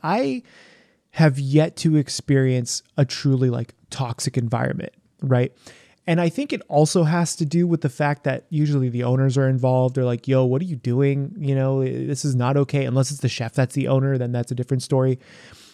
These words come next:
I, I know that maybe during Bourdain's time, it was a little more lawless in a way. Like, he talks about the pirate crew in the book, right? Like, it's, it's a fantastic book. Highly recommend it. It's not very long.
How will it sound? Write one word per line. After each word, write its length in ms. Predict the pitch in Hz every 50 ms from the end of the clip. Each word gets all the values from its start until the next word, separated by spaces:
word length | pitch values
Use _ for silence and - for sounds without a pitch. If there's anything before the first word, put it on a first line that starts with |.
| _ _ _ _ _ _ _ _ _ _ _
I, 300 | - 175 165 175 180 - - _ _ -
I 160 | - 170 165 165
know 400 | 160 160 170 185 208 214 226 208
that 380 | 196 185 160 151 147 _ _ _ _ _ _ _ _ -
maybe 320 | 180 156 160 151 165 160
during 400 | 147 131 - 151 151 151 147 143
Bourdain's 520 | 123 139 131 127 123 127 131 139 147 143 -
time, 460 | - 147 151 151 156 160 160 165 165 _ _ _ _ _ _ _ -
it 140 | 156 147
was 180 | 135 143 135 127
a 60 | 147
little 440 | 131 123 123 131 139 147 143 151 151
more 260 | 147 147 147 151 147
lawless 680 | 135 131 123 123 123 127 135 147 151 151 - - - - - -
in 100 | 156 151
a 80 | 147
way. 320 | 139 135 143 143 147 151 151
Like, 240 | 139 131 123 120 -
he 120 | - 143
talks 300 | - 156 139 143 - -
about 220 | 151 143 135 131
the 60 | - 127
pirate 400 | - - 131 127 131 135 - -
crew 260 | - - 143 139 139
in 80 | 135
the 80 | 135 135
book, 480 | 123 135 135 135 131 - - - - _ _ _ -
right? 260 | 127 123 123 131 135
Like, 160 | 131 117 -
it's, 140 | 135 127 -
it's 180 | - 151 131 -
a 40 |
fantastic 640 | - - 160 135 131 - 156 165 165 - - 120 110
book. 200 | 117 117 - -
Highly 260 | - 165 170 165 151
recommend 440 | 127 123 120 - 117 120 123 117 -
it. 100 | - -
It's 180 | 131 - -
not 160 | 143 160 170 147
very 160 | 139 127 120
long. 340 | 117 123 120 120 120 120